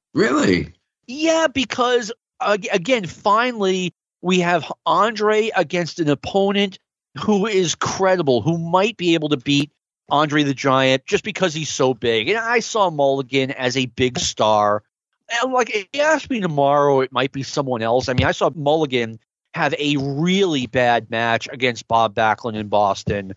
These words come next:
Speaker 2: Uh, so, but like I said, you know, he had the run against Backlund,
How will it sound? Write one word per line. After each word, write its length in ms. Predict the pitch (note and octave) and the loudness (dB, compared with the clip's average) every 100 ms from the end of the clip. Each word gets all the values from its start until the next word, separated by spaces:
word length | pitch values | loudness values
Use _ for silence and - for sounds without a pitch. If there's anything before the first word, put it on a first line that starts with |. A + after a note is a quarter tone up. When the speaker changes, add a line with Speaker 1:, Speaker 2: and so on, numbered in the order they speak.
| _ _ _ | _ _ _
Speaker 2:
Uh, 420 | G#2+ A2 G#2+ A2 D3+ | -2 2 4 2 0
so, 460 | - F#3+ D#3+ D#3 F#3 A#3+ | -4 0 2 2 -2 -4
but 160 | A3+ A3+ | -4 0
like 200 | C#4 C4+ | 0 0
I 80 | |
said, 360 | A3 A3+ F#3+ C#3 | 0 2 0 2
you 80 | D3 | 0
know, 100 | C3 | 0
he 240 | B2 D#3+ | 0 -2
had 240 | D3+ A3 G#3+ | -2 0 0
the 80 | |
run 200 | F#3+ F#3 | 2 0
against 360 | F#3 F3 E3 - _ D3+ | 0 -4 -4 -10 _ 0
Backlund, 560 | C#3+ C#3 C#3+ C3+ C3+ | 2 2 0 -2 -2